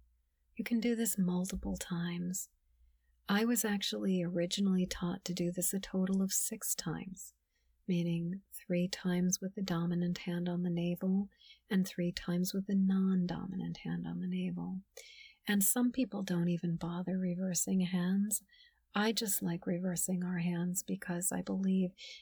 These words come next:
it helps with the polarity in our body and addresses the energy on both sides of our body.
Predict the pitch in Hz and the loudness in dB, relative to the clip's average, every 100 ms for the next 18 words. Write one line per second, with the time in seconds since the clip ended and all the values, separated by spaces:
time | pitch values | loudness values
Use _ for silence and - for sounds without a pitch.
0 | _ 190 190 - 185 - - 175 - 190 | _ -2 -2 0 0 -2 -4 -4 -4 -6
1 | - 190 175 175 180 185 185 185 180 170 | -4 -2 0 2 2 2 2 0 -2 -4
2 | 175 185 226 233 240 - - - 185 180 | -2 -2 0 0 -2 -10 -20 -4 0 2
3 | 180 175 165 185 175 175 - - 175 175 | 2 0 0 0 0 -2 -4 -2 0 2
4 | 165 170 170 175 170 170 160 165 - 165 | 2 2 0 0 0 0 -2 0 0 0
5 | 170 170 185 190 190 190 185 196 196 196 | -2 -4 -6 -6 -6 -4 -6 -4 -4 -4